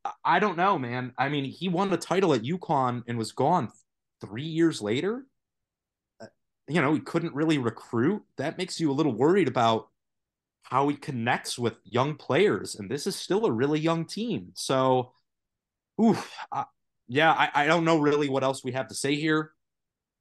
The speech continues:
I like Charles Lee. I like Jerron Collins.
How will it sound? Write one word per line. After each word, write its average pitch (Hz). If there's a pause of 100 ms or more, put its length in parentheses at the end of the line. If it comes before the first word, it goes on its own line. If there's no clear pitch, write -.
I 139
like 156
Charles 151
Lee. 131 (120)
I 113
like 123
Jerron 135
Collins. 120